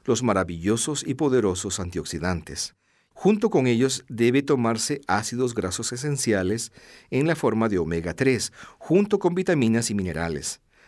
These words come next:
De esta manera, uno tiene una base primordial para mantener una dirección positiva de la salud. Esto es especialmente importante en caso de enfermedades como la gripe,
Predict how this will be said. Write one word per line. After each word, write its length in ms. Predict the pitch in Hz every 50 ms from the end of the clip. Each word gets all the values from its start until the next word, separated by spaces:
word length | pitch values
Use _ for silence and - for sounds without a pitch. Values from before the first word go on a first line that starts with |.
| _ _
De 200 | - 104 107 120
esta 200 | 139 143 - 180
manera, 400 | 175 151 120 113 113 117 120 - -
uno 220 | 151 175 202 190
tiene 280 | 160 - 151 151 143 131
una 240 | 131 127 120 104 98
base 400 | 95 113 156 165 - - 113 107
primordial 840 | - - 185 202 208 185 147 113 104 98 113 127 120 117 123 127 127 - - - - - - _ _
para 180 | - 131 123 123
mantener 500 | 123 139 170 175 170 143 123 135 131 127 131
una 240 | - 160 180 185 175
dirección 480 | 131 110 98 95 90 - - 160 156 160
positiva 600 | 151 160 147 - 143 127 120 107 107 104 101 95
de 100 | 90 85
la 80 | 82
salud. 320 | - - 87 87 90 82 - - _ _ _ _ _ _ _ _ _ _ -
Esto 480 | 202 233 220 214 - - 202 170 139 120
es 120 | 123 -
especialmente 640 | 131 - - 107 - - 127 120 123 131 139 143 160
importante 580 | 160 151 147 131 113 - 117 107 107 104 104
en 100 | 92 92
caso 280 | 92 - 113 113 - 127
de 80 | 107 110
enfermedades 580 | 120 123 156 131 98 90 90 87 92 104 104
como 220 | - - 101 90 82
la 80 | 80
gripe, 460 | 78 92 135 151 143 - - - -